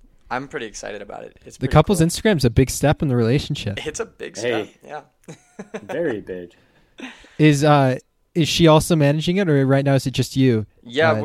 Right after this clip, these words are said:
Speaker 1: we're
Speaker 2: posting
Speaker 1: both
Speaker 2: stuff?
Speaker 1: doing it. So I've been, like, basically writing out the posts,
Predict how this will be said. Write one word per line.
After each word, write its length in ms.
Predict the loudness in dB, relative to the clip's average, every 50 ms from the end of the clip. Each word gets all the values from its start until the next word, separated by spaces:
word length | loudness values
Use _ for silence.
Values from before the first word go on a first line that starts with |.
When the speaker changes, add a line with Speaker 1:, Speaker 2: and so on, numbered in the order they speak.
| -4 -2
Speaker 1:
we're 40 | 0
Speaker 2:
posting 320 | 2 2 0 0 -4 -6
Speaker 1:
both 180 | -6 -6 -6 -6
Speaker 2:
stuff? 100 | -8 -8
Speaker 1:
doing 300 | -10 -12 -12 -10 -12 -12
it. 160 | -12 -12 -12
So 400 | -10 -8 -6 -6 -6 -6 -8 -10 _
I've 400 | -6 -6 -4 -4 -4 -6 -8 -8
been, 280 | -8 -8 -6 -6 -8 -8
like, 420 | -10 -10 -10 -10 -10 -12 -16 _ _ _ _ _ _ _ _ _
basically 800 | -10 -8 -8 -8 -10 -14 -14 -14 -12 -12 -10 -12 -12 -14 -16 -18 -20 _ _ _
writing 400 | -10 -6 -6 -4 -6 -6 -10 -14
out 200 | -14 -14 -14 -16
the 80 | -18
posts, 720 | -16 -12 -10 -10 -10 -10 -12 -14 -16 -18 -18 -20 -20 -20